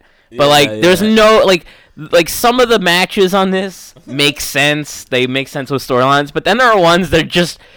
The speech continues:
Speaker 1: make absolutely no sense
Speaker 2: No sense
Speaker 1: at all.
Speaker 2: at all.
Speaker 1: So,
Speaker 2: Yeah.
Speaker 1: we're not gonna waste a lot of time going through this because there's ten fucking matches. <laughs> This,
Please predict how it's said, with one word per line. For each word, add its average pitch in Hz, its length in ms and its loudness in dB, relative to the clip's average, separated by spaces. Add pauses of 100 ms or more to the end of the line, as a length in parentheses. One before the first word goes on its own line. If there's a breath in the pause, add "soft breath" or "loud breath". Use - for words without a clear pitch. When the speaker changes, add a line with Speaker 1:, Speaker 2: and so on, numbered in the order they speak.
(280 soft breath)
Speaker 1:
make 214 440 0
absolutely 233 760 0
no 175 220 4
sense 143 420 -4
Speaker 2:
No 110 200 0
sense 95 380 -6
Speaker 1:
at 151 160 -2
all. 160 100 4
Speaker 2:
at 120 380 4
all. 85 340 -8
Speaker 1:
So, 180 440 4
Speaker 2:
Yeah. 87 340 -8
Speaker 1:
we're 180 180 0
not 269 140 2
gonna 247 120 -6
waste 202 360 0
a 131 80 0
lot 120 280 2
of 123 60 0
time 131 300 0
going 123 280 -2
through 131 180 0
this 123 240 2
because 117 380 -4
there's 117 440 -2
ten 175 280 -2
fucking 123 340 -2
matches. 107 600 -8
<laughs> - 40 -20
This, - 220 -14